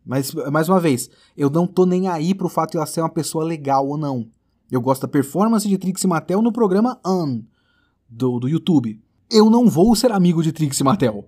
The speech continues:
Nunca na minha vida. Foda-se. Mas o programa quer que você goste das pessoas.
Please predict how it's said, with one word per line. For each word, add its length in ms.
Nunca 420
na 80
minha 160
vida. 500
Foda-se. 760
Mas 120
o 60
programa 360
quer 180
que 60
você 180
goste 400
das 400
pessoas. 760